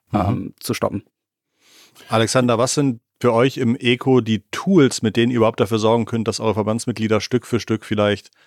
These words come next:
Speaker 1: äh, so ein bisschen auf der Skala in Richtung Grün kommen und Stück für Stück besser werden?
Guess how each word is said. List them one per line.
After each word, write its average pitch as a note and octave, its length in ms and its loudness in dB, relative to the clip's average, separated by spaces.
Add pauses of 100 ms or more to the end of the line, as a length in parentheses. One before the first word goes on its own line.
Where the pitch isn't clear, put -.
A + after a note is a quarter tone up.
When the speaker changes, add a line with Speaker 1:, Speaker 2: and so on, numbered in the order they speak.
(180)
Speaker 1:
äh, G2+ 380 0
so A2 100 -4
ein G#2 100 0
bisschen A2 280 -4
auf G#2 100 -6
der G2+ 120 -2
Skala G2+ 460 0 (400)
in A2+ 140 -2
Richtung G#2 300 -4
Grün G#2+ 240 -2
kommen G#2 240 -2
und G2 140 -6 (160)
Stück - 340 -4
für G#2 100 -6
Stück - 220 -8
besser G2 240 -4
werden? F#2 240 -6